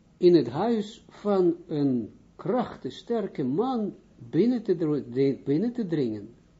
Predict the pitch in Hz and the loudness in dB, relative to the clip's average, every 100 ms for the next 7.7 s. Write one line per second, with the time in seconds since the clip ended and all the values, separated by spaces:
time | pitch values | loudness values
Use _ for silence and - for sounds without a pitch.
0 | _ _ _ _ _ _ _ _ _ _ | _ _ _ _ _ _ _ _ _ _
1 | - 196 202 202 - - - 160 190 202 | 4 8 8 6 0 -10 -2 4 4 4
2 | 160 135 160 196 214 233 254 240 - 214 | -2 2 6 6 6 4 0 -4 -6 -6
3 | 226 220 - - 226 226 208 208 202 - | -6 -6 -14 -8 -6 -4 -4 -6 -8 -6
4 | 208 208 202 - 139 165 220 170 123 - | -2 -2 -4 -10 -8 -2 2 2 0 -8
5 | - - - 240 247 202 202 202 - - | -20 -20 -10 -4 0 0 -2 -6 -18 -20
6 | - - - - - - - - - 135 | -20 -20 -20 -20 -20 -20 -20 -8 0 2
7 | 143 143 151 156 190 240 | 4 4 2 -2 -6 -6